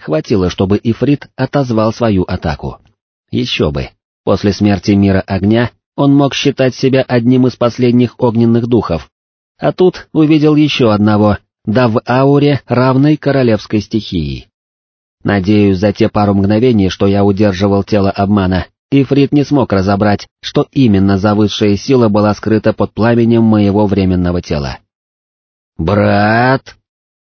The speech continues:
Его голос хрипит то ли от надежды, то ли от страха.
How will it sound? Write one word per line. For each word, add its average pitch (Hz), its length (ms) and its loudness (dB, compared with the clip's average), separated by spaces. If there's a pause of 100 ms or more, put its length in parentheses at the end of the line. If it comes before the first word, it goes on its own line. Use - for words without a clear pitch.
(200)
Его 143 300 0
голос 143 280 0
хрипит 135 680 -2
то 123 120 0
ли 117 160 2
от - 160 -6
надежды, 110 540 0
то 107 160 -2
ли 98 160 0
от - 160 -10
страха. 82 500 -6